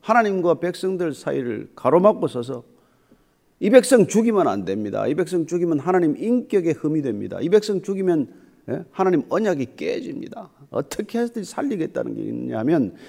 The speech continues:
이 또한 지도자는 쟤들이 잘못이에요. 쟤들이 원래 저렇습니다. 이게 여러분 에덴 동산에서 일어난 죄 사건 아니에요? 저 여자가 나한테 줬기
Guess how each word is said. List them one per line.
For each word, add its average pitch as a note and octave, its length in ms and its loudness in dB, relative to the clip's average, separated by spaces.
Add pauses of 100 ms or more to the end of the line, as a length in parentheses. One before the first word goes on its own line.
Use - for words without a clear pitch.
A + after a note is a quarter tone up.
(240)
이 A#3 260 0
또한 A3 340 0
지도자는 D3+ 580 0 (480)
쟤들이 D#3+ 600 0
잘못이에요. - 880 -12
쟤들이 E3 360 0
원래 E3+ 420 2
저렇습니다. - 640 -6 (3500)
이게 B3 300 8
여러분 F3 340 4
에덴 C#3+ 300 0
동산에서 G#2+ 480 -6
일어난 G#2+ 540 -8
죄 A2 260 0
사건 A2+ 400 -10
아니에요? D#3 240 -12 (1160)
저 C#3 180 2
여자가 G#3 320 4
나한테 G#3+ 400 4
줬기 B3 340 2